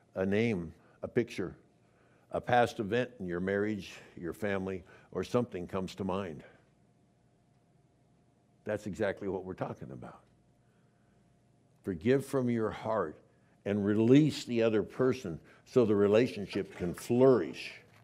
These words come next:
Forgiveness is not optional. It, like love and submission, is a hundred percent, and it is hard. But out of that, by the way,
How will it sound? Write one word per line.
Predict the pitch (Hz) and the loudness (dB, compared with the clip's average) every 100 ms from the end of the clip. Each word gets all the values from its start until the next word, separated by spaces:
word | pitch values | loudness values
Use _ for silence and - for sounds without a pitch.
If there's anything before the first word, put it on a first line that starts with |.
| - - - - - | -20 -20 -20 -20 -6
Forgiveness | - 123 92 131 156 147 156 - - | 2 2 8 8 8 4 -2 -4 -4
is | 104 95 | -2 0
not | 101 107 113 123 - - _ _ _ | 0 2 2 0 -4 -20 _ _ _
optional. | 107 110 - 104 90 69 - _ _ - - | 0 0 0 -8 -8 -10 -18 _ _ -20 0
It, | 110 131 110 | 0 0 0
like | 107 95 - | 2 0 -4
love | 101 98 131 135 127 - | -6 2 4 4 2 -2
and | 101 | -8
submission, | - 101 92 127 139 - 87 85 - | -4 -4 -2 -2 -4 -6 -10 -10 -8
is | 92 | -6
a | 104 | -8
hundred | - 127 120 104 - | -6 -4 -4 -4 -8
percent, | 90 82 110 85 62 _ _ _ _ _ _ | -10 -8 -6 -6 -10 _ _ _ _ _ _
and | 98 95 98 | -4 -4 -4
it | - 110 113 | 2 2 2
is | 101 101 110 | 2 2 0
hard. | - 110 98 67 60 - _ _ - _ | -4 0 0 0 -8 -18 _ _ -20 _
But | 104 110 113 | 2 2 4
out | 127 190 277 | 2 6 6
of | 220 110 | 6 4
that, | 85 73 - - | -2 -6 -8 2
by | 110 104 | 4 4
the | 101 | 4
way, | 95 92 98 | 2 0 -2